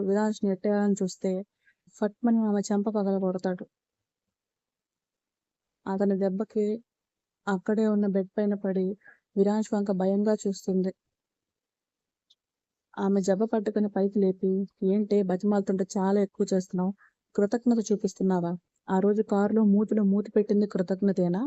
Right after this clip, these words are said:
కన్యాకుమారిలో నీ మెడ మీద కిస్ చేసినా, నడుము నొక్కినా కృతజ్ఞతతోనే సైలెంట్‌గా ఉన్నావా?" అని పళ్ళు బిగబట్టి అడుగుతాడు. అతని కోపానికి విహాన బిక్క చచ్చిపోతుంది, కానీ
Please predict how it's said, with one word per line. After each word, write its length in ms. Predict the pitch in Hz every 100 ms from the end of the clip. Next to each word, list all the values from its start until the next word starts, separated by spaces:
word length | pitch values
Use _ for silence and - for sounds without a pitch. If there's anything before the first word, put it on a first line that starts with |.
| 302 _ _ _ _
కన్యాకుమారిలో 800 | 226 220 226 226 220 220 214 214
నీ 140 | 220 208
మెడ 220 | 196 190
మీద 200 | 214 202 202
కిస్ 240 | 208 -
చేసినా, 540 | - 202 - 196 196 196 214 _ - - _
నడుము 320 | 202 196 214
నొక్కినా 380 | 214 196 196 196 202 202
కృతజ్ఞతతోనే 720 | 202 196 202 208 202 208 233
సైలెంట్‌గా 540 | 254 208 208 202 196 185
ఉన్నావా?" 460 | 185 196 190 185 180
అని 200 | 180 190
పళ్ళు 280 | - 190 214
బిగబట్టి 520 | 190 190 202 202 208
అడుగుతాడు. 480 | 202 185 180 185 175 - _ _ _ _ _ _ _ _ _ _ _ _ _ _ _ _ _ _ _ _ _ _ _ _ _ _ _ _ _ _ _ _ _ _
అతని 220 | 196 202 196
కోపానికి 500 | 208 214 254 247 240
విహాన 280 | 208 226 233
బిక్క 200 | 196 190
చచ్చిపోతుంది, 640 | 208 208 - 208 196 196 190
కానీ 340 | 196 185 180